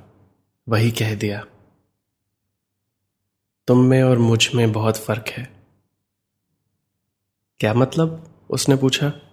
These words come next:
"मेरा मतलब है कि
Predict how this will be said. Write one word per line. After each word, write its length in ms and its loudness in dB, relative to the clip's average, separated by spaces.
"मेरा 260 4
मतलब 360 0
है 180 -2
कि 520 -2